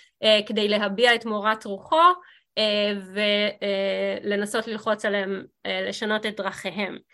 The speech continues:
אה, אז קודם כל, זה, זה פרקטיקה שהיא, כל עוד היא לא כוללת, אה, כזה קללות ואלימות, היא פרקטיקה חשובה, זה טוב לתת פידבק לעיתונאים, גם כשהם עושים עבודה טובה ואחראית, וגם כשהם, אה,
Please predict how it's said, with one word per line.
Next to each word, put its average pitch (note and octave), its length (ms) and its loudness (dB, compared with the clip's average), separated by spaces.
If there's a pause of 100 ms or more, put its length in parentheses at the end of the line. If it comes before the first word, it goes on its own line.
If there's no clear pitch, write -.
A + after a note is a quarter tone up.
(400)
אה, G#3+ 260 2 (200)
אז G#3+ 340 0 (260)
קודם F4+ 220 6
כל, G4+ 240 6
זה, B3+ 320 4
זה A3 160 -4
פרקטיקה B3 520 0
שהיא, G#3 300 -2
כל A#3+ 200 6
עוד A3+ 120 4
היא A3 80 0
לא A#3 140 6
כוללת, A#3 520 0
אה, G#3 360 4
כזה G3 480 0
קללות G#3+ 380 0
ואלימות, A#3 500 2
היא G#3 280 -2
פרקטיקה G#3+ 400 0
חשובה, G#3 560 2 (100)
זה G3+ 80 -8
טוב A3+ 240 -4
לתת A3+ 300 -4
פידבק A3 320 -6
לעיתונאים, G3+ 680 -2 (500)
גם A3+ 200 6
כשהם A#3 240 0
עושים G#3+ 320 -4
עבודה G3+ 460 0
טובה G#3 480 2 (160)
ואחראית, F#3+ 1080 0
וגם G3+ 260 0
כשהם, G3+ 420 -2 (120)
אה, F#3+ 600 -2